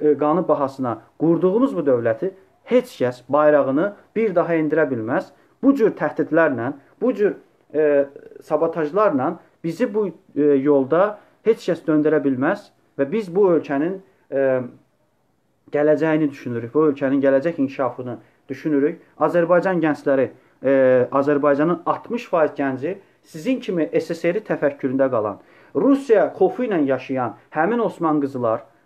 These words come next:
həmin o Əli Kəlmilər, həmin İsa Qəmbərlər müxalif cəbhədə olsanız belə, siz Rusiya faktorundan qorxduğunuza görə, Rusiya faktorunun adını çəkmədiyinizə görə biz sizi sadəcə qorxaq, cəsarətsiz hesab edirik və sizi qeyri-ciddi bir,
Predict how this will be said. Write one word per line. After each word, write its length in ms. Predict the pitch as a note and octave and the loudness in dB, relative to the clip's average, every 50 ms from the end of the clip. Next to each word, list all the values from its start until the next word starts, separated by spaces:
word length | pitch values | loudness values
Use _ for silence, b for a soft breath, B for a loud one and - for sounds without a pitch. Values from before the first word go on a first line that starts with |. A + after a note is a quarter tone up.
| b | b
həmin 300 | - D#3 E3+ G3 G#3+ G#3 G3 | -4 -4 -2 -2 -2 -2 0
o 140 | F3 D3 - | 0 0 0
Əli 220 | D3 D3 D#3 E3 D#3+ | 0 0 -2 -2 -2
Kəlmilər, 600 | - D3+ C#3+ C3+ C3 C3+ B2+ B2 C3 C3+ C#3 - | -2 -2 -2 -2 -2 -6 -2 -2 -2 -2 -4 -4
həmin 220 | - D3+ E3+ G#3+ G#3 | -4 -2 -2 -2 -4
İsa 160 | F#3+ - - D#3 C#3 | -6 -4 -2 -2 -2
Qəmbərlər 540 | C#3 C3+ B2+ B2+ B2 A#2+ A#2 C3 D3+ F#3+ F#3 B B B B B | -2 -4 -2 -2 -2 -2 0 0 -2 -2 -2 B B B B B
müxalif 400 | E3+ F3 - F3+ F3+ F#3+ A#3+ A#3 - - | -4 -2 0 2 2 2 2 0 0 0
cəbhədə 380 | F#3+ - - - D#3+ D#3 E3 - | 0 0 2 0 0 0 0 2
olsanız 480 | D#3+ D3+ D3 C#3 - - A3 G3+ D3+ | 2 0 0 0 0 -2 0 0 -2
belə, 300 | B2 A#2 A2+ A2 B2+ D3+ F3+ B B B B | -2 -4 -2 -2 -2 -2 -4 B B B B
siz 320 | _ - - A3 A#3 F#3 F3 | _ -8 -6 -6 -4 -4 -2
Rusiya 320 | A3+ C4+ C4 - - A#3 | -2 -2 -2 0 -2 -2
faktorundan 600 | G3+ - F3 E3 - - D#3+ D3 C3+ C3 B2+ A#2+ A#2 | 0 0 -2 -4 -2 -4 -4 -4 -4 -4 -6 -4 0
qorxduğunuza 580 | C#3 D3 D3 D3 - F3+ F#3+ F#3 F#3 F3+ G#3 | 0 0 0 0 -2 -4 -2 -2 0 -2 -2
görə, 300 | G3 D3+ B2 A2+ A2 B2 B B B B B | 0 0 -2 -2 -2 -6 B B B B B
Rusiya 340 | G#3+ C4 B3+ - - G#3+ - | 0 0 0 0 -4 -4 -2
faktorunun 460 | G3+ F3 D3 - - D#3 C#3+ D3 C#3+ | -2 -4 -2 -2 -2 0 2 2 0
adını 180 | C#3 E3 F3 E3 E3 | 2 0 -2 -2 -2
çəkmədiyinizə 540 | G#3 G3+ - E3 D3 C3+ B2+ A#2 A2 A#2+ A2+ | -4 -4 -2 -2 -2 -2 -2 -4 -4 -4 -4
görə 220 | A2+ B2 D#3 G#3 G#3 B B B B B | -2 0 0 0 -2 B B B B B
biz 160 | A#3+ B3+ A#3+ | -4 -4 -4
sizi 300 | - - E3 D3 C#3+ C3+ C3+ | -4 -10 -8 -4 -4 -4 -4
sadəcə 460 | - G3 G3 G3 F3 D#3+ C#3 D3 C3+ | 0 2 2 2 2 2 0 0 0
qorxaq, 540 | - D3+ D#3 D3 - - F#3+ A3 A3 - b b b b b b | 2 2 2 2 2 0 -2 -2 -2 -2 b b b b b b
cəsarətsiz 600 | - F#3 F3 F3+ F#3+ F#3+ F#3+ F#3+ F3+ F#3 - F3 - | 0 0 0 2 4 4 4 4 4 2 -2 -6 -6
hesab 300 | B2 - - A#2+ A2+ A#2 | -6 -4 -2 -4 -2 -2
edirik 300 | A2+ A#2 B2 F3 G#3 B B B B B | -4 -2 -4 -4 -4 B B B B B
və 80 | F3 F3 | -2 -2
sizi 240 | F3 F#3+ G#3 B3+ | -2 -4 -6 -6
qeyri-ciddi 640 | G3 F3 B3 C4 A#3+ A3 F#3+ E3 F#3+ F#3+ - - A3+ | 0 2 4 4 4 2 0 -2 -6 -8 -6 -4 -2
bir, 140 | G#3 F#3 D#3 | -2 -2 -2